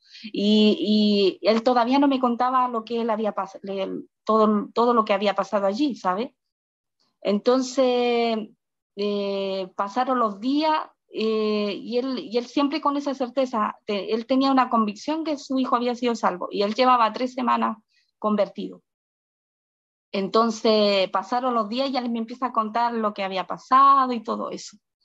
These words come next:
Y también, eh, mi hijo partió un día viernes, y un día martes de madrugada yo, yo me desperté, no sé qué hora eran, pero era de noche,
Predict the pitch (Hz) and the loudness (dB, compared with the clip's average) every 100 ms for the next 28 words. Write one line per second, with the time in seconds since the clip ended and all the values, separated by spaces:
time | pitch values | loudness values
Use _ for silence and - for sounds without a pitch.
0 | _ _ _ _ _ _ _ 208 202 208 | _ _ _ _ _ _ _ -2 2 2
1 | 214 214 269 247 208 - - 202 208 208 | 4 6 6 6 4 -2 2 4 6 6
2 | 202 196 190 190 185 180 - _ _ _ | 4 2 2 2 0 -2 -10 _ _ _
3 | _ _ _ _ _ _ _ _ _ 214 | _ _ _ _ _ _ _ _ _ 4
4 | 214 269 277 220 247 233 262 262 240 208 | 6 6 2 2 0 0 0 2 2 2
5 | - _ - 220 208 175 170 - _ _ | -2 _ -6 -2 -2 -4 -12 -14 _ _
6 | _ _ _ _ 190 208 220 233 233 262 | _ _ _ _ 0 2 6 4 6 6
7 | 269 254 240 214 214 208 202 190 233 294 | 6 2 -2 0 0 0 -2 -4 -2 0
8 | 294 233 220 247 254 254 233 - - - | 0 -2 -2 -4 -2 -2 -6 -14 -20 -16
9 | 196 233 247 254 247 240 233 226 220 208 | -10 -2 2 4 4 2 2 4 4 2
10 | 196 - 226 _ _ _ _ _ _ _ | -4 -8 -18 _ _ _ _ _ _ _
11 | _ 202 220 226 226 220 190 - 302 320 | _ -2 2 2 0 -4 -6 -2 0 0
12 | 320 - 226 233 247 262 262 247 233 262 | -2 -8 -6 -4 -4 -2 0 4 4 6
13 | 294 254 233 226 220 233 208 196 269 302 | 4 2 0 0 0 0 -2 -2 -2 -4
14 | - 254 | -6 -6